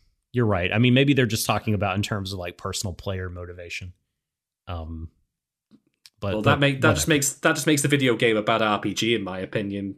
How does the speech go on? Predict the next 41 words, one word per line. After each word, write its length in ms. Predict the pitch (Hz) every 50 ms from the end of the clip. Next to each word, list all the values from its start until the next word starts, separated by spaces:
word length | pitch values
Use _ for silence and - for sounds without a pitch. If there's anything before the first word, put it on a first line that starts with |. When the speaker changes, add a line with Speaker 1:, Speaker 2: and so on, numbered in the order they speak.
| _ -
Speaker 2:
If 120 | 120 - -
they 80 | 120
can't, 380 | - - 127 113 113 117 113 - - _ _ _
if 140 | 131 127 135
they 120 | 139 131
just, 240 | - - 135 - -
if 120 | 135 -
you 40 | 135
can't 240 | 135 139 127 117 104
distinguish, 480 | 117 113 - - 120 117 117 110 - -
like, 220 | 120 110 110 -
how 200 | 117 120 117 110
you 140 | 107 107 113
want 200 | 107 113 113 107
your 160 | 110 110 107
fe-, 260 | - - 123 127 131 - -
character 340 | - 120 117 117 - - -
to 180 | - 117 107 107
act 300 | 117 113 107 - - - - _ _ _ _ _
versus 340 | 120 120 110 - 113 101 -
yourself. 520 | 113 104 - - 127 110 98 92 - - _ _ _ _ _ _ _ _ _ _ _ _ _ _ _ _ _ _ _ _ _ _ _ _ _ _ _ _ _ _ -
To 80 | - 156
me, 120 | 170 170
like, 200 | 147 139 127 120
R 180 | 135 127 127 127
P 120 | 135 117
G 160 | - 135 127
should 200 | 123 - 117 104
make 180 | 113 117 113 -
you 80 | 120
feel 300 | 107 - 135 131 131 120
like 320 | 110 107 113 110 107 - -
you're 220 | 113 107 107 104
the 100 | 110 113 113
actual 300 | 113 - - - 107 107
character 420 | - - 117 117 127 - - 123
and 100 | 110 110
trying 200 | - 123 113 107
to, 120 | - -
Speaker 1:
Yeah. 180 | 127 113 110 110 -
Speaker 2:
like, 280 | 117 110 104 - -